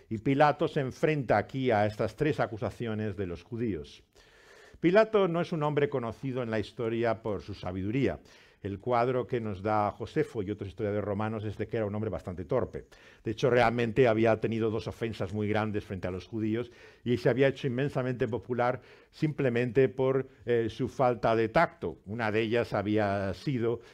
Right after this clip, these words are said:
la manera en la cual había establecido la propia efigie de César en Jerusalén, ¿no? Un lugar sagrado para los judíos, cosa que no habían hecho los romanos hasta entonces. Pero a él le importaban poco los judíos, no tenía realmente,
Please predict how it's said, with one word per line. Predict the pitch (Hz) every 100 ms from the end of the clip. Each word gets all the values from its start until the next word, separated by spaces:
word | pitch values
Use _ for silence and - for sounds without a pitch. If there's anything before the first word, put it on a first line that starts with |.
| -
la | 120 120
manera | 120 151 147
en | 127
la | 110 104
cual | 139 131 131
había | 117 123 120 120 117
establecido | 113 - 120 113 110 175 147 107
la | 101 90
propia | 110 104 107 98
efigie | 95 - 107 - 107
de | 95
César | - 123 - 98
en | 92 85
Jerusalén, | 98 98 - 107 139 92 92
¿no? | 135 - - 110
Un | 117
lugar | 113 104 110
sagrado | - 117 98 104 107 107
para | 107
los | 104 104
judíos, | 127 139 120 82
cosa | 123 104 -
que | 110
no |
habían | 107 98 107
hecho | 127 -
los | 95
romanos | - 95 92 101
hasta | 82 -
entonces. | 113 117 151 113 104 - _ - - _
Pero | - 151
a |
él | 160
le | 151
importaban | - 123 135 120 110
poco | 131 117 107
los | 98 95
judíos, | 127 131 104 85
no | 101
tenía | 101 110 107
realmente, | 104 98 101 104 104 104